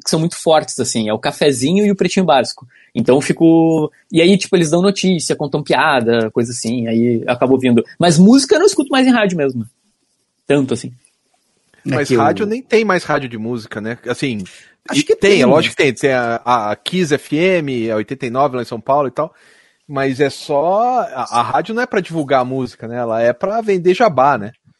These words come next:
Speaker 2: Não,
Speaker 3: É
Speaker 2: e,
Speaker 3: pra
Speaker 2: e a outra
Speaker 3: gravadora pagar.
Speaker 2: É, outra coisa, até por isso que eu comentei, que eu achei engraçado de falar, né? Porque, cara, eu acho que tem uns anos já que eu não ouço música, nem assisto T V, né? Porque, tipo, é YouTube, é, é, é, é o, sei lá, Spotify. Você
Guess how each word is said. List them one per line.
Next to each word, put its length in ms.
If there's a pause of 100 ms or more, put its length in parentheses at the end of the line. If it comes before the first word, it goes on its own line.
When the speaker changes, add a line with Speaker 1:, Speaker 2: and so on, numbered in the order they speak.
(520)
Speaker 2:
Não, 220
Speaker 3:
É 80
Speaker 2:
e, 80
Speaker 3:
pra 160
Speaker 2:
e 60
a 40
outra 80
Speaker 3:
gravadora 500
pagar. 600 (640)
Speaker 2:
É, 120
outra 320
coisa, 260
até 120
por 140
isso 80
que 40
eu 60
comentei, 360
que 60
eu 40
achei 160
engraçado 380
de 40
falar, 260
né? 120
Porque, 260
cara, 420
eu 240
acho 200
que 80
tem 220
uns 360
anos 340
já 140
que 100
eu 40
não 80
ouço 280
música, 280
nem 140
assisto 300
T 140
V, 300
né? 180 (400)
Porque, 180
tipo, 360 (160)
é 120
YouTube, 800 (120)
é, 120
é, 960
é, 40
é 60
o, 420
sei 200
lá, 140
Spotify. 640
Você 300